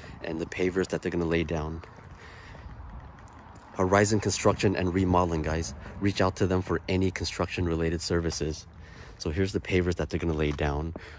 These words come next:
Uh, they're working on the dirt right now. And as you can see, though, the new windows have been put in and the garage door. It's very modern. This house already had curb appeal, but the homeowners chose to make it look nicer,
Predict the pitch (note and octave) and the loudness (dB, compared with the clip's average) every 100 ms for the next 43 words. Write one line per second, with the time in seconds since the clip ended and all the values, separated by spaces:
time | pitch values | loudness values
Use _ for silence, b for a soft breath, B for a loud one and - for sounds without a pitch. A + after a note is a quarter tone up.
0 | - D2 D2 C#2+ D#2 D#2 E2 D#2+ D2 C#2 | -8 -4 -2 -2 0 0 0 0 0 -2
1 | D#2 - D2 C#2+ C#2 C#2+ B B B - | -2 -2 -2 -2 -4 -8 B B B -6
2 | D2 D#2 D#2+ D#2 - D#2 D2+ D2 C#2 D2 | -4 -2 -2 -4 -2 0 0 -2 -2 -4
3 | D2 D#2 E2 D#2+ D#2+ - D2+ D2 - D2 | -2 0 2 2 0 -2 -2 -2 -2 -2
4 | D2 D#2 D#2+ B B B - D2 C#2+ C#2+ | -2 -4 -8 B B B -8 -6 -4 -4
5 | C#2+ C#2+ - - C#2 C#2+ D#2 B B B | -2 -2 -6 -6 -4 -2 -4 B B B
6 | - - - F2 E2 D#2+ D#2 D#2+ D#2 D2+ | 0 0 -2 0 0 0 -2 0 0 0
7 | C#2+ C#2+ B B B - F#2+ - G2 F#2 | -4 -10 B B B -6 -2 2 4 4
8 | F2 F#2 F2 F2 D#2+ - - E2 D2+ - | 2 2 0 0 -2 -2 -4 -2 -4 -2
9 | D#2+ D2+ D#2 - D2 - - - - F#2 | -2 -2 -2 -4 -6 -8 -14 -16 -2 -2
10 | F#2 F#2 F#2 F#2 F#2 - B B B B | 0 0 0 0 -2 -4 B B B B
11 | - - G2 F#2 - E2+ D#2+ E2+ - - | -14 -4 0 0 -2 -4 -2 -2 -2 -4
12 | F2 E2 - - - - - - E2 E2 | -4 -6 -10 -18 -20 -20 -20 -8 -2 0
13 | D#2+ E2 D2 | 0 -2 -4